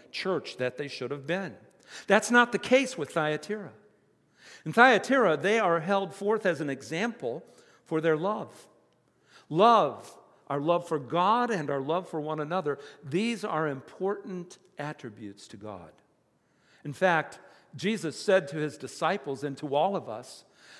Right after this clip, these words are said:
"By this will all people know that you are my disciples,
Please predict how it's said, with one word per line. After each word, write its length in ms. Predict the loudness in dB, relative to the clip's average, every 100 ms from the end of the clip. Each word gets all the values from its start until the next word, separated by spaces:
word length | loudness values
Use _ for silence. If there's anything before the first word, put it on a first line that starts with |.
| -16 -2
"By 520 | 8 8 8 4 -2 0
this 540 | 2 2 -2 -10 -14 -14 -2
will 240 | 2 4
all 380 | 6 6 6 2
people 340 | -2 -4 -2
know 380 | -2 0 0 0
that 200 | -4 -6
you 120 | -4
are 120 | -2
my 140 | 0 -2
disciples, 800 | -2 -8 -6 -6 -6 -12 -12